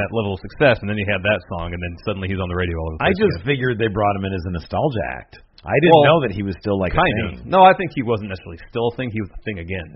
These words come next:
Speaker 2: Yeah, okay. But not as big of a thing as he
Speaker 1: No,
Speaker 2: was
Speaker 1: no.
Speaker 2: before.
Speaker 1: But it's funny you mentioned nostalgia, 'cause that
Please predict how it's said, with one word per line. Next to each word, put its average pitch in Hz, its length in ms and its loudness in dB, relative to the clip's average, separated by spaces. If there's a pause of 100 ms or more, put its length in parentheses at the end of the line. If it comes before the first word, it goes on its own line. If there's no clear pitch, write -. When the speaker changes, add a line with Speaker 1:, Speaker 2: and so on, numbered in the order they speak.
(140)
Speaker 2:
Yeah, 110 240 -2
okay. 78 280 -6 (600)
But 127 160 -2
not 147 160 2
as 87 160 -6
big 127 160 2
of 90 160 -6
a - 80 -
thing 92 160 -8
as 82 80 -8
he 76 80 -4
Speaker 1:
No, 101 80 -2
Speaker 2:
was 87 160 -4
Speaker 1:
no. 82 160 -6
Speaker 2:
before. 95 160 -8
Speaker 1:
But - 80 0
it's - 80 -10
funny 139 160 -2
you 98 240 -4
mentioned 95 240 -8
nostalgia, 95 400 -2
'cause 92 160 -6
that 90 80 -4